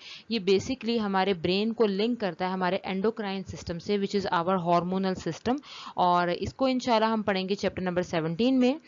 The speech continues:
और इसके मेन फंक्शंस देखते हैं। वैसे तो हाइपोथैलेमस के बहुत से फंक्शन हैं, लेकिन हम टॉपिक के according यहाँ पे इसके दो मेन फंक्शन देखेंगे। Its main function being to maintain the homeostasis of the body। ये हमारी बॉडी में होम्योस्टेसिस को मेंटेन करता है, और होम्योस्टेसिस में basically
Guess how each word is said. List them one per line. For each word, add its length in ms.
और 200
इसके 220
मेन 320
फंक्शंस 400
देखते 320
हैं। 80
वैसे 180
तो 100
हाइपोथैलेमस 600
के 80
बहुत 280
से 80
फंक्शन 400
हैं, 60
लेकिन 280
हम 100
टॉपिक 360
के 140
according 440
यहाँ 340
पे 60
इसके 200
दो 180
मेन 200
फंक्शन 360
देखेंगे। 400
Its 180
main 300
function 440
being 240
to 140
maintain 420
the 180
homeostasis 680
of 140
the 100
body। 300
ये 100
हमारी 340
बॉडी 300
में 120
होम्योस्टेसिस 720
को 100
मेंटेन 380
करता 280
है, 200
और 420
होम्योस्टेसिस 560
में 80
basically 380